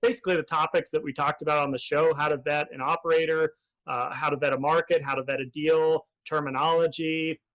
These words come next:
benefits, pros, cons, active versus passive. So you can get that at, uh, ashcroftcapital dot com forward slash passive investor. And I'm also out there on Facebook, LinkedIn, Instagram. So, um,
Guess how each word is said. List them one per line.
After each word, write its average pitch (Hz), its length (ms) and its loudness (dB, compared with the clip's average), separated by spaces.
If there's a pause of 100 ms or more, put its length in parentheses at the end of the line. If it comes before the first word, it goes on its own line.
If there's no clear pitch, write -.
(200)
benefits, 156 480 0
pros, 156 400 0
cons, 151 560 -2
active 143 420 -6
versus 147 320 -6
passive. 147 380 -6
So - 100 -4
you 170 80 0
can 180 140 0
get 185 180 0
that 180 220 4
at, 160 140 2 (120)
uh, 147 240 2 (100)
ashcroftcapital 156 1200 -2
dot 139 260 0
com 175 380 0 (360)
forward 151 360 2
slash 147 680 -2 (200)
passive 143 420 -2
investor. 147 640 -2 (560)
And 160 120 2
I'm 185 140 4
also 180 320 2
out 156 240 2
there 151 160 2
on 143 300 -2
Facebook, 151 520 0 (100)
LinkedIn, 139 540 -4
Instagram. 139 720 -4
So, 127 460 -2 (180)
um, 123 360 -10